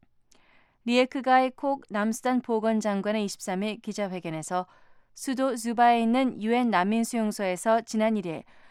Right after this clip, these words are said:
콜레라 발병이 처음 보고된 뒤 확산되기 시작한다고 밝혔습니다.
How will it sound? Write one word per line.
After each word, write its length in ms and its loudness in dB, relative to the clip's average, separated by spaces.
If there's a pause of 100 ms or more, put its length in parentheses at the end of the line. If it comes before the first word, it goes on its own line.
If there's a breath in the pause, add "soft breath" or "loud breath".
(140 soft breath)
콜레라 400 2
발병이 480 0
처음 320 0
보고된 460 -4
뒤 180 -6
확산되기 760 -4
시작한다고 720 -4
밝혔습니다. 720 -10